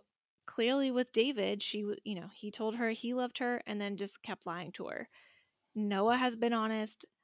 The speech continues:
Outside of the whole, like, Grinch stuff that we saw in the Santa episode, like, she's been doing everything she can to make this a solid foundation,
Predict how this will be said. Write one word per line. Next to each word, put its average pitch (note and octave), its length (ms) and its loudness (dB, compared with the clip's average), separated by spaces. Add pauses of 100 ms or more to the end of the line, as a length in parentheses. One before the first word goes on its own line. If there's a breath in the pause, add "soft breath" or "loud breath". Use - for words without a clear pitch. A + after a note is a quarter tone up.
(100)
Outside D4 300 4
of C#4 60 4
the C#4+ 60 2
whole, B3 160 2
like, G3 180 2
Grinch G#3+ 420 -2
stuff - 380 -4
that A#2 140 -2
we G#3 80 0
saw F#3 200 -4
in F3 80 -8
the G3 80 -8
Santa G#3+ 360 -2
episode, - 420 -6
like, - 260 -6 (1500 loud breath)
she's C#4 260 0
been C#4+ 100 4
doing C4+ 200 4
everything A#3 220 2
she A#3 140 0
can G#3+ 220 0
to G#3+ 60 -6
make G3+ 180 -2
this G#3 180 -2
a G3 60 -6
solid F#3 340 -4
foundation, - 640 -6